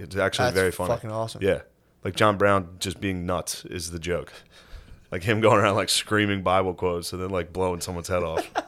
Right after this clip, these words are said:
Speaker 1: It's like, nice. This guy's hilarious.
Speaker 2: Fucking awesome, dude.
Speaker 1: But, yeah, he yells Bible quotes. That's what reminded me of it.
Speaker 2: That's what you do,
Speaker 1: He'll
Speaker 2: man.
Speaker 1: just toss in one like that. You have a little bit of John Brown. You grow that
Speaker 2: Uh,
Speaker 1: beard out.
Speaker 2: come on, man.
Speaker 1: Nice.
Speaker 2: Come
Speaker 1: You're gonna
Speaker 2: on,
Speaker 1: have to
Speaker 2: baby.
Speaker 1: behead Noah for the
Speaker 2: No.
Speaker 1: way he treats Lemaire.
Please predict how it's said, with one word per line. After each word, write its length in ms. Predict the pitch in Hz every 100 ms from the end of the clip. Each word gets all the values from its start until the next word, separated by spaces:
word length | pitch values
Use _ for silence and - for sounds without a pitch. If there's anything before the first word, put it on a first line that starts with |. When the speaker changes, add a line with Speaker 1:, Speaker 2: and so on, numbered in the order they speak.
| -
Speaker 1:
It's 140 | -
like, 120 | - -
nice. 260 | 143 101
This 100 | -
guy's 220 | - 101 101
hilarious. 360 | 101 95 -
Speaker 2:
Fucking 60 | 80 107
awesome, 160 | -
dude. 60 | 104
Speaker 1:
But, 80 | 101
yeah, 120 | 98
he 140 | 90 107
yells 180 | 101 87
Bible 260 | 80 73
quotes. 280 | - 76 -
That's 120 | 90
what 100 | 87
reminded 260 | 78 85 85
me 60 | 87
of 120 | 87
it. 100 | - _ - -
Speaker 2:
That's 140 | -
what 100 | 120
you 60 | 113
do, 120 | 120
Speaker 1:
He'll 80 | 120
Speaker 2:
man. 80 | 107
Speaker 1:
just 120 | 87
toss 300 | - 95 87
in 160 | 95 92
one 160 | 92
like 160 | 92 90
that. 260 | 95 95
You 160 | 117 190
have 120 | 254
a 20 | 98
little 140 | 98
bit 120 | 98
of 40 | 92
John 240 | 104 98
Brown. 320 | 87 104 117 80
You 120 | 92
grow 200 | 127 117
that 160 | 101 87
Speaker 2:
Uh, 20 |
Speaker 1:
beard 220 | 101 113
out. 360 | 127 151 - -
Speaker 2:
come 120 | 202
on, 140 | 220 110
man. 200 | 147 190 - - - _ _ _
Speaker 1:
Nice. 320 | 80 90 - -
Speaker 2:
Come 100 | 143
Speaker 1:
You're 0 |
gonna 40 |
Speaker 2:
on, 40 |
Speaker 1:
have 80 | 120
to 40 | 120
Speaker 2:
baby. 140 | 180 98
Speaker 1:
behead 220 | 107 98
Noah 240 | 110 120 - _ - - _ _ _ _ _ _ _ _ _ -
for 100 | 110
the 60 |
Speaker 2:
No. 60 | 107
Speaker 1:
way 100 | 107
he 100 | 107
treats 280 | - 117 -
Lemaire. 300 | 107 147 82